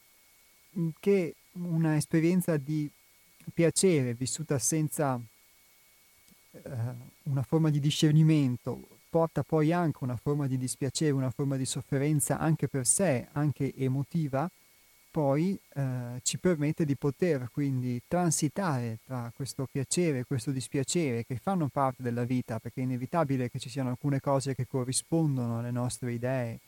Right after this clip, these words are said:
e alcune cose no, alcune cose che risuonino in noi in un modo, alcune no, di poter transitare in modo più, ehm, diciamo, sinuoso tra queste due poli.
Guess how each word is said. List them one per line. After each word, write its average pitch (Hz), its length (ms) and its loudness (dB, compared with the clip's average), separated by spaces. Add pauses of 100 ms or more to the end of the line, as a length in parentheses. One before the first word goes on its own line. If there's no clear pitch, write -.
(320)
e 131 500 -6
alcune 127 380 -2
cose 135 300 0
no, 143 320 2
alcune 131 320 -2
cose 139 260 -2
che - 80 -6
risuonino 131 540 -2
in 131 100 0
noi 131 240 0
in 127 80 0
un 127 120 -2
modo, 131 360 0
alcune 139 360 -2
no, 147 260 -2 (520)
di 160 80 -4
poter 160 320 2
transitare 147 920 0 (120)
in 147 180 0
modo 131 380 0
più, 127 380 -4 (420)
ehm, 117 840 -12 (580)
diciamo, 117 1000 -4
sinuoso 131 800 0 (260)
tra 113 340 -2
queste 120 800 -4
due 135 240 0
poli. 117 400 -2